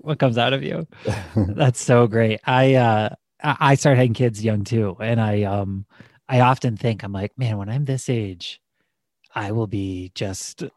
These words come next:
Speaker 1: free as a bird," you know? So
Speaker 2: Dude, it's true. It's true.
Speaker 1: Yeah.
Speaker 2: It's wonderful.
Speaker 1: Yeah.
Speaker 2: Yeah.
Speaker 1: Yeah. Yeah. I, I love having, I have young kids. So I, I'm, love having young kids, but, uh, I, I will be yeah, it'll be interesting season. Anyways, okay. So, um,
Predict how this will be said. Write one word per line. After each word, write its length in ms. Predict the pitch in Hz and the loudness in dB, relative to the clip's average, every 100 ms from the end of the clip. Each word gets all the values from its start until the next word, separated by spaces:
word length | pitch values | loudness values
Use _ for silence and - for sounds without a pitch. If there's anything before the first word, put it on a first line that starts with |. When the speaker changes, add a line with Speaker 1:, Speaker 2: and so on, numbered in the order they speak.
| _ | _
Speaker 1:
free 560 | _ - - 120 110 120 | _ -20 -16 -8 0 2
as 120 | 127 | 4
a 40 | 110 | 2
bird," 440 | 107 107 98 92 | 2 2 2 -2
you 160 | 98 104 | -4 -4
know? 240 | 101 104 | -2 -2
So 120 | 104 | 4
Speaker 2:
Dude, 280 | 120 117 113 | 6 8 6
it's 260 | 107 107 - | 2 -2 -4
true. 460 | - 104 101 85 - | -2 0 0 -4 -8
It's 180 | 87 | -10
true. 140 | - 104 | -4 -2
Speaker 1:
Yeah. 80 | 98 | 0
Speaker 2:
It's 140 | 95 | -2
wonderful. 560 | 104 101 95 104 87 - | -2 0 -2 -2 -6 -4
Speaker 1:
Yeah. 160 | 90 | -2
Speaker 2:
Yeah. 60 | 92 | 2
Speaker 1:
Yeah. 300 | 127 117 95 123 | 4 4 0 -4
Yeah. 300 | 123 127 110 | 2 4 2
I, 320 | 120 123 - 123 | 0 -2 -2 0
I 20 | |
love 300 | 117 127 113 | 2 0 0
having, 300 | 123 113 110 | -2 -2 0
I 80 | 123 | 2
have 100 | 131 | 2
young 220 | 120 120 | 4 2
kids. 220 | 110 92 | -2 -10
So 80 | - | -8
I, 140 | 98 98 | -8 -8
I'm, 180 | 117 98 - - - _ - | -8 -10 -12 -20 -20 _ -2
love 160 | 117 | 0
having 240 | 110 117 110 | 2 2 0
young 160 | 104 | -2
kids, 260 | 98 107 87 | -4 -4 -4
but, 340 | - - - | -6 -8 -6
uh, 220 | 147 - - _ - | -10 -10 -10 _ -8
I, 180 | 117 110 | -6 -6
I 120 | - 113 | -2 -2
will 100 | 110 | 0
be 380 | 113 104 101 - _ | -2 -2 -6 -12 _
yeah, 100 | 127 123 | -8 -8
it'll 100 | 104 | -6
be 140 | 127 | -6
interesting 480 | 135 143 127 127 120 | -6 -8 -12 -12 -12
season. 320 | 131 120 - - | -14 -16 -8 2
Anyways, 260 | 160 117 | 4 4
okay. 260 | 175 185 151 - - - | 4 4 4 -2 -20 -4
So, 360 | - 196 - - | 4 4 4 -4
um, 400 | 170 165 156 151 | -2 0 0 -4